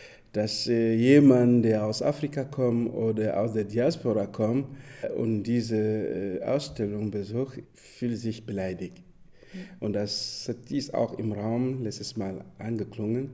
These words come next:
Speaker 1: bei einer Dame, die sich gemeldet hat, eine Frage gestellt hat, die aber keine Antwort bekommen hat.
Speaker 2: Mhm.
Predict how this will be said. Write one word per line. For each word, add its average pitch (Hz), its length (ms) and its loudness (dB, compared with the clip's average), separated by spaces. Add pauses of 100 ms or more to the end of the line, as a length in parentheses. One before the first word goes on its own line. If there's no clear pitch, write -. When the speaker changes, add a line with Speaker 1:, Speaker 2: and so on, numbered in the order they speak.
(500)
Speaker 1:
bei 95 220 -4
einer 95 480 -6 (480)
Dame, 127 420 -2
die 120 400 -2
sich 117 240 -6
gemeldet 117 480 0
hat, 110 240 -6
eine 101 220 -10
Frage 104 300 -2
gestellt 113 360 -4
hat, 110 240 -4 (580)
die 110 140 0
aber 110 300 0 (480)
keine 101 260 -4
Antwort 104 380 -4
bekommen 101 400 -6
hat. 87 260 -12 (240)
Speaker 2:
Mhm. 170 480 -12